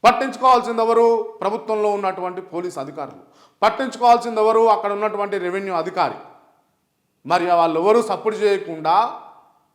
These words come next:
వీళ్ళకి సపోర్ట్ చేసుకుంటా పోతే, ఎస్,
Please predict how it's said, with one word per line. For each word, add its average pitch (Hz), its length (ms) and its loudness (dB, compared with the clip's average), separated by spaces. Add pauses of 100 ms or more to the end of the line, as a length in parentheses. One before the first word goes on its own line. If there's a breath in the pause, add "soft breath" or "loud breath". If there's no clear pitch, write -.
(500)
వీళ్ళకి 233 280 0
సపోర్ట్ 202 400 0
చేసుకుంటా 202 420 0
పోతే, 156 440 -8
ఎస్, 254 340 0